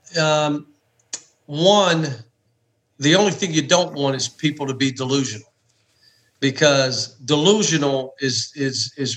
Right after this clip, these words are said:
probably right there with arrogance. You're, you're delusional. You're not, you want 'em to, like, the players always say to me, "David,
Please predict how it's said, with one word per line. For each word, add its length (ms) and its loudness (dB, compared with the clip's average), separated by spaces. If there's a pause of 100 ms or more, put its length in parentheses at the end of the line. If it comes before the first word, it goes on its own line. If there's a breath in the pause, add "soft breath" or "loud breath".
(120)
probably 600 0
right 440 0
there 520 0 (460)
with 160 2
arrogance. 800 0 (120)
You're, 160 0
you're 280 0
delusional. 680 -2
You're 140 -6
not, 340 0 (380 soft breath)
you 200 2
want 200 6
'em 160 0
to, 400 -2
like, 280 0
the 80 -6
players 460 2
always 260 4
say 200 2
to 80 -2
me, 200 0
"David, 380 -4